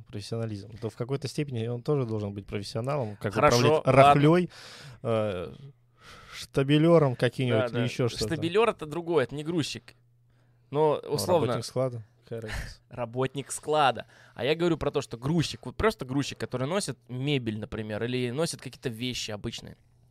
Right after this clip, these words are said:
Speaker 2: или хуй с ним, с мебелью. Он носит, э, ящики обычные деревянные где-нибудь на каком-нибудь, э, депо.
Speaker 1: Ну.
Speaker 2: Просто постоянно их переносят. Ну, ну, тогда не придумали ещё перевозчиков, допустим, когда-то. Грузчики, вот когда были грузчики? Щас уже грузчиков, по-моему, толку-то и нет. Это взяли на себя эту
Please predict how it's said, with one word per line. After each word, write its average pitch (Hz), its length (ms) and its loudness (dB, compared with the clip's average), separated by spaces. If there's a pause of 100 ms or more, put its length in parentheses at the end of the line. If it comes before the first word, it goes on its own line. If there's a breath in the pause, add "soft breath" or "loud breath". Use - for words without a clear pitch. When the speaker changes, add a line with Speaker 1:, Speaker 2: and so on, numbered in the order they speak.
(380)
Speaker 2:
или 139 140 -2
хуй 156 240 -4
с - 60 -12
ним, 120 100 -10
с 98 80 -16
мебелью. 127 360 -6 (840)
Он 127 220 -8
носит, 139 340 -4 (400 loud breath)
э, 120 140 -4
ящики 139 500 0
обычные 113 460 -4
деревянные 113 600 -6
где-нибудь 107 440 -10
на 104 80 -10
каком-нибудь, 98 680 -12
э, 90 300 -14 (300)
депо. 95 340 -8 (1600 soft breath)
Speaker 1:
Ну. 107 60 -10
Speaker 2:
Просто 170 240 -2
постоянно 170 300 0
их 143 100 -4
переносят. 139 460 -2
Ну, 143 380 -4
ну, 113 180 -12
тогда 160 240 4
не 165 100 -4
придумали 139 380 -4
ещё 107 160 -10
перевозчиков, 113 640 -8
допустим, 101 360 -10
когда-то. 104 380 -12
Грузчики, 131 360 -6
вот 104 120 -10
когда 143 200 0
были 113 200 -6
грузчики? 101 340 -12
Щас 160 160 -4
уже 151 140 -8
грузчиков, 170 340 -8
по-моему, 131 360 -4
толку-то - 420 -12
и 135 40 -6
нет. 139 220 -6
Это 110 160 -12
взяли 117 400 -8
на 131 80 -8
себя 123 220 -4
эту 120 180 -8